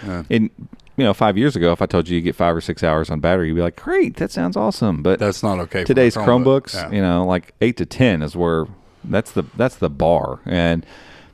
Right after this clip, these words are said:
Speaker 2: Google's saying twelve hours on this thing. I haven't pushed it completely in that direction. Like, I haven't really, really wrenched it.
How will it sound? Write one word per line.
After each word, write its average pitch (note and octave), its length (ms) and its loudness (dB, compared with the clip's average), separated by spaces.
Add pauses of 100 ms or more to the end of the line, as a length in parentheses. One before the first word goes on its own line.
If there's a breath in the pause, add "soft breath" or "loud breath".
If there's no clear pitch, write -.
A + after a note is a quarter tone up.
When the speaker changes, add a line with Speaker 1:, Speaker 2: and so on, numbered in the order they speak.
(480 loud breath)
Speaker 2:
Google's B2+ 320 6
saying G2 280 2
twelve A2 300 4
hours D#2+ 280 2
on D#2+ 120 0
this E2 180 -2
thing. D2 420 -4
I G#2 120 0
haven't C3 380 -2
pushed - 340 -2
it - 140 0
completely G#2 680 -2
in G2+ 100 0
that G2+ 180 0
direction. G2 460 0
Like, E2+ 160 -2
I F#2 60 0
haven't G2 240 -2
really, F2+ 440 0
really F2+ 440 0
wrenched F#2 340 0
it. G#2 200 2